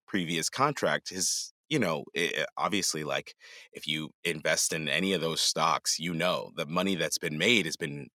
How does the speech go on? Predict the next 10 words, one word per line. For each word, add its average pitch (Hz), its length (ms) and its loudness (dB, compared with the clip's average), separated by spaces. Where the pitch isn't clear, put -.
great. 110 460 6
And, 85 260 4
uh, - 100 6
the 113 120 10
writers 135 640 8
and 110 280 6
actors, 95 640 4
um, 95 440 6
just - 320 4
want, 101 420 6